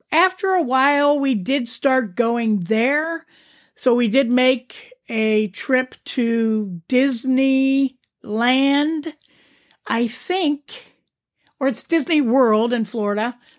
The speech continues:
the Epcot Center. I think it was the twenty-fifth anniversary of it. So when would that be? I don't know, seventy-six, maybe,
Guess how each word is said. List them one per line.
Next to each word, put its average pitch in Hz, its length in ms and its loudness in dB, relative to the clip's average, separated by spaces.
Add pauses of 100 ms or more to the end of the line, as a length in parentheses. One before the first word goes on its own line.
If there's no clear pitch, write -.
the 226 80 0
Epcot 220 440 -2
Center. 214 380 -4 (340)
I 285 80 2
think 415 240 0
it 339 80 0
was 254 200 2
the 233 100 2
twenty-fifth 285 1120 0 (120)
anniversary 247 1120 0
of 285 260 0
it. 330 300 -2 (800)
So - 180 -4
when 262 240 2
would 214 100 2
that 196 260 0
be? 175 260 -4
I 190 120 0
don't 214 160 0
know, 226 260 2
seventy-six, 240 1500 -2
maybe, 269 640 0